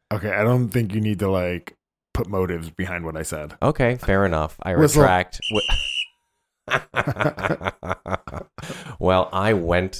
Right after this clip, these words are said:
Speaker 2: to the U S Open.
Speaker 1: Yes.
Speaker 2: It was so much fun. Uh, Jacob, my fiance,
Speaker 1: Ooh.
Speaker 2: and I go every year as part of our anniversary. Our
Speaker 1: How long have you been
Speaker 2: anniversary.
Speaker 1: going?
Speaker 2: We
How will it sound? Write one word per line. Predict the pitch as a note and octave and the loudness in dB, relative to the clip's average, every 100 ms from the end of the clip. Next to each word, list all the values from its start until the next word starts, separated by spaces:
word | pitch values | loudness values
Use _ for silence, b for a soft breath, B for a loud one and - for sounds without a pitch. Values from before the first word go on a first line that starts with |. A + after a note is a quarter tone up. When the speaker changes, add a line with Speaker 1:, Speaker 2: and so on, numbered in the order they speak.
| - | -12
Speaker 2:
to | E2+ | -10
the | D2+ | -8
U | D2 D2+ | -6 -4
S | C#2+ | -4
Open. | B1+ D2+ - C#2 D#2 | -6 -2 -2 -4 -6
Speaker 1:
Yes. | F#2+ A2+ G2 F#2 F#2 | -4 -2 -2 -2 -4
Speaker 2:
It | - | -2
was | G2 F#2 | -2 -2
so | F2+ | -2
much | E2 D#2+ | -4 -4
fun. | E2 D2 C#2+ | -6 -6 -8
Uh, | E2+ D#2 | -8 -6
Jacob, | E2+ D#2+ E2 F2 | -6 -4 -4 -4
my | E2 D2+ - _ | -6 -8 -10 _
fiance, | - D#2+ D2 D2 - D2+ C2 C2 F2 A2 | -8 -6 -8 -12 -12 -12 -12 -8 -4 -2
Speaker 1:
Ooh. | G2 A#2 G2+ F2 | 0 -2 -2 0
Speaker 2:
and | F#2 E2 | -2 0
I | E2 D#2+ D#2 | -2 -2 -4
go | D#2 D#2+ D2 | -2 -2 -2
every | - E2 D#2+ D#2 | -4 -6 -6 -6
year | D#2 D#2 | -4 -4
as | D2+ | -4
part | - E2 | -6 -6
of | D2+ | -6
our | D2+ C#2+ | -8 -8
anniversary. | F2+ D#2+ D2+ D2+ - D2+ D2+ D2 D2+ - _ - | -8 -10 -8 -10 -10 -10 -8 -10 -12 -16 _ -2
Our | E2 | 4
Speaker 1:
How | |
long | C#3 C#3+ | 6 8
have | |
you | C#3+ | 8
been | C#3 | 6
Speaker 2:
anniversary. | C3+ C#3 A2 | 6 4 2
Speaker 1:
going? | F2+ F2+ _ _ _ | -4 -8 _ _ _
Speaker 2:
We | F2+ G#2+ A#2+ B2 B2 - | -2 0 0 0 -2 -4